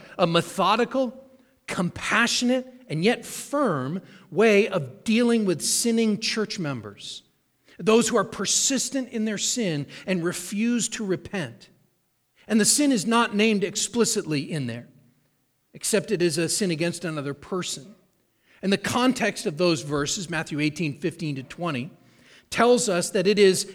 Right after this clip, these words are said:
A, serious enough that it needs to be confronted. Uh, Paul will say, "Love covers a multitude of offenses."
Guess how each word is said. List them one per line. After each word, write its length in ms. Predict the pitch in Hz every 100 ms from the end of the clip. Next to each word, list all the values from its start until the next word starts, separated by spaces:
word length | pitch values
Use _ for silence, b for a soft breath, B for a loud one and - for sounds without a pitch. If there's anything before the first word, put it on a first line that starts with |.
| B -
A, 480 | 214 175 170 202 B B
serious 640 | - - - 277 302 247 -
enough 300 | 220 214 208
that 100 | 196
it 120 | 180
needs 280 | 175 208 -
to 80 | -
be 140 | 180
confronted. 640 | 185 - 156 - 156 147 127 _ _ _ _ _ _ _ _ _ _
Uh, 180 | _ 147 131 - _ _ _
Paul 240 | 170 165
will 160 | 147 143
say, 440 | - 180 156 160 B B
"Love 260 | - 160 147
covers 360 | - 185 175 175
a 40 |
multitude 580 | 151 165 170 175 - 160
of 80 | 147
offenses." 760 | 131 - 175 - 135 131 -